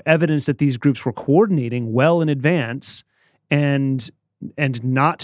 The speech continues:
to attend a peaceful political rally, um, actually debunk their revisionism, but actually, more importantly, it,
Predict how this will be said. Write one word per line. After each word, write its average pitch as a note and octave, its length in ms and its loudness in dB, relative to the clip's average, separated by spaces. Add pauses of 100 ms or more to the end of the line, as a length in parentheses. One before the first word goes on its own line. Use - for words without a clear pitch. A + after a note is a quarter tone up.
to D#3 120 2
attend C#3+ 480 0
a - 80 -8
peaceful - 480 0
political D3 440 0
rally, A2+ 520 -2 (480)
um, A#2+ 600 -2 (440)
actually D3 440 2
debunk D3+ 560 0
their C3+ 140 2
revisionism, A#2+ 640 -2
but A#2 120 -2
actually, B2 280 -2
more A#2+ 140 -2
importantly, A#2+ 520 -4
it, B2+ 160 -2